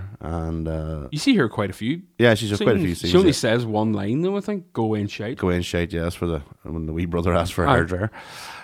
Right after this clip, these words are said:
Speaker 1: Uh, so yes, the Cars are in this, um, and,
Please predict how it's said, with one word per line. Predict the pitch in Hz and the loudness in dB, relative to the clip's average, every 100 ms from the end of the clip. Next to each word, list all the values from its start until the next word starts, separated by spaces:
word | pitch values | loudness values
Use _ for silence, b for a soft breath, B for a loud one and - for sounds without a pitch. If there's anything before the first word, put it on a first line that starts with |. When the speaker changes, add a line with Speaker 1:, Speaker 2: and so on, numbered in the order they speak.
| B | B
Speaker 1:
Uh, | 98 98 98 98 92 85 104 | 4 6 6 4 2 0 -2
so | 113 | 2
yes, | 113 117 | 4 4
the | - | 4
Cars | 120 135 135 | 8 8 8
are | 120 | 6
in | 110 | 4
this, | 104 104 - - | 4 0 -2 -2
um, | 95 92 90 90 87 82 82 | 0 0 0 -2 -4 -6 -4
and, | 90 87 87 85 - | -4 -2 -4 -6 -8